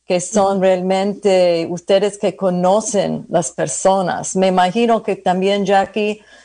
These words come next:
Speaker 1: está llamando a la gente anciana que no tengan internet, que no manejan el internet, y las personas que trabajan catorce horas y no están buscando información en el, en el web, ¿no?
Speaker 2: Eh, eh, en,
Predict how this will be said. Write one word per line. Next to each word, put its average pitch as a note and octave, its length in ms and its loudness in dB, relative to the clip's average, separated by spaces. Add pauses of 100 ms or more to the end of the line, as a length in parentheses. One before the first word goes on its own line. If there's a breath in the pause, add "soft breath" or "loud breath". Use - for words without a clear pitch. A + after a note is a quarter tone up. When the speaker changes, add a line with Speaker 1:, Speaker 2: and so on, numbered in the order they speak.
(100)
Speaker 1:
está F#3+ 380 0
llamando F#3 640 2
a E3+ 300 0
la F3 160 -2
gente F#3 280 -2
anciana F#3 640 2
que F#3+ 140 -4
no F#3 200 0
tengan A#3+ 420 2
internet, D#3 560 -6
que F3+ 100 -2
no F3+ 180 2
manejan G#3 540 2
el D#3+ 140 0
internet, C#3+ 600 -6 (200 soft breath)
y F#3 80 0
las F#3 160 2
personas G3+ 440 -2
que G3 140 -2
trabajan F#3+ 640 -2 (140)
catorce G#3 520 0
horas G#3 420 2
y E3+ 460 -2 (380 loud breath)
no G3 260 2
están G3+ 380 0
buscando F#3 500 0
información E3+ 640 -2
en D#3+ 140 -2
el, D3+ 260 -6 (100)
en E3+ 160 0
el D3+ 160 0
web, D3+ 380 2
¿no? G3 400 -2 (800)
Speaker 2:
Eh, - 220 -2
eh, - 220 2
en, C4 320 4